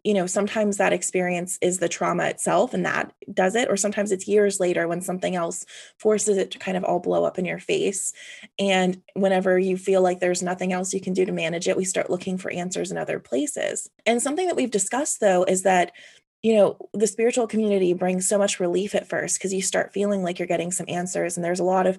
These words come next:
positivity and there's a lot of hope, and hope is so important. Hope is a really, really important part of understanding that there can be healing, because I think sometimes whenever we've been in this place where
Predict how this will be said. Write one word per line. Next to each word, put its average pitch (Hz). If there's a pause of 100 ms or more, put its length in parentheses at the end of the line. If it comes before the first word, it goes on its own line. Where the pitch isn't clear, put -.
(100)
positivity 196
and 170
there's 175
a 170
lot 180
of 185
hope, 202
and 190
hope 226
is 208
so 240
important. - (100)
Hope 226
is 220
a 202
really, 208
really 180
important 180
part 175
of 175
understanding 170
that 165
there 165
can 202
be 180
healing, - (360)
because 254
I 262
think 349
sometimes 208
whenever 190
we've 190
been 185
in 220
this 180
place 220
where 180